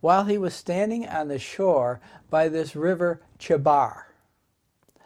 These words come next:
Now, archaeologists have studied this, and they have determined that this river they've identified was the royal canal of Nebuchadnezzar that flowed from Babylon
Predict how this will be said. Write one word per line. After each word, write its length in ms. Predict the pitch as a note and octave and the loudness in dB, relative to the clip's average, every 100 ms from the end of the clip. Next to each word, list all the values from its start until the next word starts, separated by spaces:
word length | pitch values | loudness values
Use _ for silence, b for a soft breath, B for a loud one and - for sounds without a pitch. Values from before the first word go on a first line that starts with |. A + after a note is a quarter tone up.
| b b b b b _ | b b b b b _
Now, 500 | F#3 F#3 E3+ - - - - - - _ - | -2 2 2 -2 -12 -16 -20 -20 -20 _ 0
archaeologists 760 | G#3 G3 F#3 F#3 E3+ E3 - | 2 4 6 6 4 -2 -4
have 160 | D3 B2+ | -6 -6
studied 460 | - E3+ F3 F3 | 2 2 4 0
this, 340 | D#3+ E3+ E3 - | 2 0 0 -8
and 180 | - D3 | -8 -4
they 120 | E3 | 0
have 160 | G#3+ F#3 | 0 0
determined 580 | E3 - F#3 F#3+ F3+ C#3+ | -6 -2 -2 0 -4 -4
that 220 | C#3+ C3 | -6 -4
this 320 | E3+ B3 - | -2 -2 -2
river 400 | F3 E3+ C#3+ D#3 | -2 0 0 -2
they've 260 | D#3 G#3+ G#3 | -2 -2 0
identified 800 | G3 F3 G#3 A3 - D3+ C#3 C#3+ | -2 0 0 0 0 0 0 -2
was 280 | D3 D3+ B2+ | -6 -6 -4
the 140 | D3 | -4
royal 600 | C3 C3+ E3 B3 B3+ B3 | -4 0 2 2 -2 -6
canal 840 | - - G3 F#3+ G#3 F#3 A2 A#2 - b b b b b | -12 -10 -6 -4 0 0 -2 -4 -10 b b b b b
of 220 | E3 D3+ | -6 -4
Nebuchadnezzar 1040 | D3+ D3+ G3+ A3+ G#3 F#3+ F#3 G#3+ E3+ A#2+ A#2 B B - | -4 0 0 -2 -4 -2 0 0 0 -6 -8 B B -6
that 180 | G3 | -6
flowed 320 | - G#3 G#3 F#3+ | -2 0 0 -2
from 200 | E3+ D3 | -4 0
Babylon 720 | G3 A3 G#3 E3+ C#3 D3 | 2 2 0 -2 -2 -4